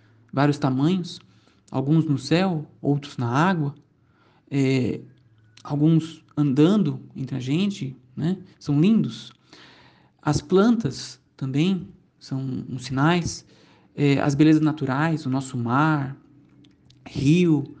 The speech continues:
e outras coisas naturais que Deus fez, né? Isso são sinais, são belezas de Deus. O próprio corpo do ser humano, né?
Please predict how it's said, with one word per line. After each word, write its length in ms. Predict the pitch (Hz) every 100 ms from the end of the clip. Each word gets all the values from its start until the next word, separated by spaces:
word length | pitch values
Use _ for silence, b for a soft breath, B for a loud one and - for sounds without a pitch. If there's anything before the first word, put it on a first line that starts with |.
| b b b _
e 240 | - 214
outras 420 | 349 311 285 220 -
coisas 440 | - 320 202 143
naturais 500 | 156 143 156 196 180
que 240 | - 139
Deus 360 | 135 160 180 -
fez, 480 | 202 233 208 - -
né? 100 | 147
Isso 220 | 175 185
são 180 | 220 240
sinais, 400 | - 214 208 214
são 140 | 202
belezas 500 | 202 196 240 262 180
de 80 | 151
Deus. 500 | 131 135 131 - - - _ - - B B B B B B B
O 120 | -
próprio 260 | 165 349 370
corpo 400 | - 233 240 233
do 80 | 202
ser 180 | 196 202
humano, 480 | 175 170 180 143 - - -
né? 300 | 147 196